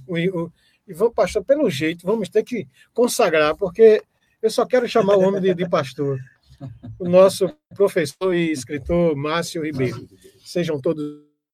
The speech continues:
muito bem-vindos e, e vamos ao nosso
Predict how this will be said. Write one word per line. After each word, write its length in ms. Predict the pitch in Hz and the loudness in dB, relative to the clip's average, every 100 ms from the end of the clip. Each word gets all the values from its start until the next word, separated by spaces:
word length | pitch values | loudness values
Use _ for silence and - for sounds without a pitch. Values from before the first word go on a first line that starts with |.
| _ - 131 | _ -12 -8
muito 240 | 151 170 170 | -6 -6 -6
bem-vindos 1600 | 143 127 - _ _ _ _ _ _ _ - 165 202 214 190 180 | -8 -8 -12 _ _ _ _ _ _ _ -12 -4 -2 -2 -2 -4
e, 380 | 165 202 208 202 _ _ _ _ - | 0 4 4 0 _ _ _ _ -10
e 80 | 160 | -2
vamos 460 | 139 175 226 208 | 0 2 0 4
ao 100 | 190 | 2
nosso 500 | 143 143 156 - 170 | 2 -2 -4 -6 -6